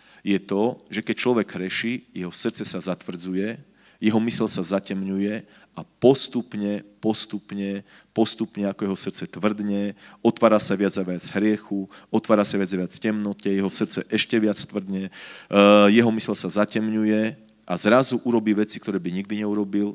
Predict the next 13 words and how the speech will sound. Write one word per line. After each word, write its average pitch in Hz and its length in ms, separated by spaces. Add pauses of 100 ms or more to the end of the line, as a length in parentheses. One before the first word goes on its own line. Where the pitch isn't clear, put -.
Zrazu 117 320
sú - 160
v - 80
pohode 104 320
pre 98 240
ňoho 98 160
veci, 95 160
ktoré 92 240
nikdy 110 480
neboli 107 320
v - 80
pohode. 104 400
E, 104 40